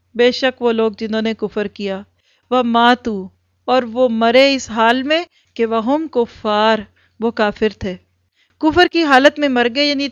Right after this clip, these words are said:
तौबा की तौफीक ना हुई। इनका फिर वही इंजाम है जो इनसे पहले था कि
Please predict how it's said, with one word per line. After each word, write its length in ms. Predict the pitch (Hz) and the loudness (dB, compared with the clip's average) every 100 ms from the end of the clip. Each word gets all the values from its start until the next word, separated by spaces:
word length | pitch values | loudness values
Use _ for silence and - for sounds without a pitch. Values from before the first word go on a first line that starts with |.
| - | -4
तौबा 360 | 240 233 262 269 | -2 0 2 0
की 140 | 285 | -2
तौफीक 500 | 247 247 - 240 - | -4 -4 -2 -4 -4
ना 100 | 240 220 | -4 -4
हुई। 280 | 208 196 - _ _ _ _ | -4 -6 -12 _ _ _ _
इनका 300 | 262 262 254 | -4 -2 -4
फिर 200 | 247 349 | -2 -2
वही 260 | 302 285 294 | -2 -2 -2
इंजाम 440 | 254 233 226 240 | -2 0 0 0
है 100 | 254 | 0
जो 140 | 240 247 | 0 -2
इनसे 280 | 226 226 233 | -2 -4 -4
पहले 320 | 214 208 233 254 | -4 -2 -2 0
था 200 | 294 320 - _ _ | 0 0 -4 _ _
कि 100 | 247 | -8